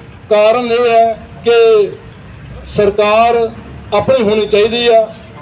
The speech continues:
ਸਰਕਾਰ ਦੁਸ਼ਮਣ ਬਣੀ ਪਈ ਆ। ਸੋ ਮੇਰੇ ਹੱਥ ਬਸ, ਮੈਂ ਹੁਣ ਹੁੰਦਾ ਨਾ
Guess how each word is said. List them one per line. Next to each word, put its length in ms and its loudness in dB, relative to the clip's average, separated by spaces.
ਸਰਕਾਰ 420 2
ਦੁਸ਼ਮਣ 360 0
ਬਣੀ 220 0
ਪਈ 260 0
ਆ। 220 0
ਸੋ 200 2
ਮੇਰੇ 340 4
ਹੱਥ 260 -2
ਬਸ, 300 -2
ਮੈਂ 340 2
ਹੁਣ 300 0
ਹੁੰਦਾ 340 0
ਨਾ 260 -6